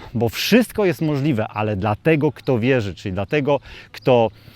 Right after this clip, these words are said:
nie da się okolicznościom, a po prostu z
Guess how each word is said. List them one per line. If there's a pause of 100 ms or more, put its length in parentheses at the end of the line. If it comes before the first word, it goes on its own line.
(280)
nie
da
się
okolicznościom, (640)
a
po
prostu
z